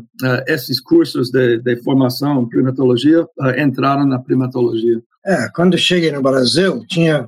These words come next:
Speaker 2: quase nada de primatólogos. Tinha Ademar Coimbra Filho, Fernando de Ávila Pires, que era mais taxônomo do que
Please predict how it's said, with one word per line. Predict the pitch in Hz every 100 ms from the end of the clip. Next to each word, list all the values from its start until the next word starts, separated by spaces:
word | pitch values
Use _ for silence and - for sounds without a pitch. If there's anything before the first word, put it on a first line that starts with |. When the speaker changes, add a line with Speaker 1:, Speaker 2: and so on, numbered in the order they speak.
| -
Speaker 2:
quase | 180 196 165
nada | 156 151
de | 123
primatólogos. | 139 123 123 107 95 -
Tinha | 156 139
Ademar | 147 156 147 135
Coimbra | 131 120 110
Filho, | - 156 185 180 180 180 - -
Fernando | 139 147 170 160
de | 131
Ávila | 151 143 131 120 _
Pires, | 143 165 208 190 - - - _ _
que | 135 143 139 135 135
era | 139 139
mais | 147 165 160 - - - - -
taxônomo | 139 - 156 151 139 120
do | 123
que | 120 120 113